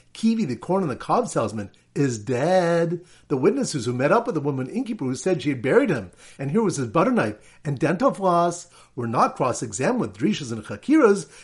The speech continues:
because his wife was collecting her ksuba. Which reminds us, it was taught in a brisa, "Ein bodkin edi nashim bedrisha v'chakir." We do not check witnesses who testify for women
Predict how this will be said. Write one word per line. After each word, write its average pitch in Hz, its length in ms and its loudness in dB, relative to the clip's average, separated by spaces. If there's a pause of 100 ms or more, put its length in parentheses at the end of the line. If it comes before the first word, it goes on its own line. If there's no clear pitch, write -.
because 208 260 -2
his 202 180 2
wife 208 540 -2
was 160 120 -4
collecting 131 460 -4
her 110 100 -10
ksuba. 117 640 -8
Which 143 180 -4
reminds 170 360 2
us, 117 140 -2
it 139 60 -6
was 120 120 -4
taught 240 220 -6
in 180 80 -2
a 131 40 -2
brisa, 147 520 0
"Ein 214 180 0
bodkin 226 420 2
edi 170 180 -2
nashim 196 360 0
bedrisha 139 460 -2
v'chakir." 156 560 -2
We 160 80 4
do 170 100 2
not 214 220 2
check - 200 -4
witnesses 139 440 0
who 135 80 -2
testify 143 500 -2
for 120 160 -6
women 107 440 0